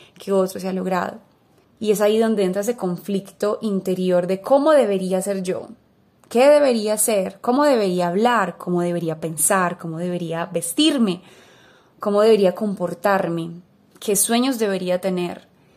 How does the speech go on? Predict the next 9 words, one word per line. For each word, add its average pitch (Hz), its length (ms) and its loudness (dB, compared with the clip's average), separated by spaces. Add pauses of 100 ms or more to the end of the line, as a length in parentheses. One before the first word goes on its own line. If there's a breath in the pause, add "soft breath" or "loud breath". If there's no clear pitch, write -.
(260 soft breath)
qué - 100 -6
afinidades 202 600 -2
políticas 220 720 -2
debo 185 220 2
tener, 175 420 -6 (1120)
qué - 120 -2
aspiraciones 202 1080 -2 (260)
debería 170 440 -6
tener. - 380 -8